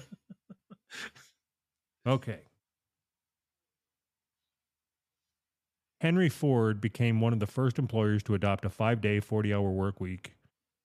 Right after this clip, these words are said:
Speaker 2: at his Ford Motor Company plants in nineteen twenty-six. He was not just responding to pressure from the labor movement, though, because he saw employment as a way to grow the middle class, his customer base.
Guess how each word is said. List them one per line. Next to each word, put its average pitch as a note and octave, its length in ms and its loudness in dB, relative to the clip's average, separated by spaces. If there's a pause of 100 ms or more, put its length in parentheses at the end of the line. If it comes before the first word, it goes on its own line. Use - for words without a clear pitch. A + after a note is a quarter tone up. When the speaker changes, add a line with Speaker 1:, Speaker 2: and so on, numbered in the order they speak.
(120)
Speaker 2:
at G2 120 -4
his F#2 200 -4
Ford A#2+ 320 0
Motor G#2+ 220 4
Company A2 280 -2
plants E3 400 0
in C3 80 2
nineteen C3 300 2
twenty-six. A#2+ 680 0
He B2 140 2
was G#2 180 2
not A#2 280 2
just B2 200 0
responding A#2 480 0
to G#2 80 -6
pressure A2 340 -2
from G#2 140 -4
the G2 60 -2
labor G#2 320 0
movement, F#2 420 -4
though, F#2+ 220 -2
because F#2+ 320 -6
he F#2+ 120 -4
saw G#2 200 -2
employment A#2 460 -2
as G2+ 100 -4
a G#2+ 40 -4
way G2 140 -2
to G2+ 80 -4
grow G#2 220 0
the F#2+ 80 -4
middle F#2+ 200 -4
class, - 500 -14 (840)
his G#2 140 -4
customer G2+ 400 -4
base. D2+ 420 -16